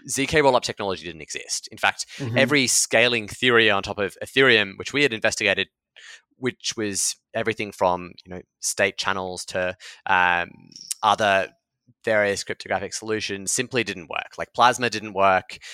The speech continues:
Speaker 1: um, and, and most of that team is now, you know, funneled into different projects.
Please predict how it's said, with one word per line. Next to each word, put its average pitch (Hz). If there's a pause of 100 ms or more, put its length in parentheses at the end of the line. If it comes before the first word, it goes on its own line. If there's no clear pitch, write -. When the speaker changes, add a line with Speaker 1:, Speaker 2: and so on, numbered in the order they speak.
(140)
Speaker 1:
um, 87
and, 87
and 95
most 95
of -
that 92
team 87
is 87
now, 87 (240)
you 95
know, 92
funneled 90
into 92
different -
projects. 104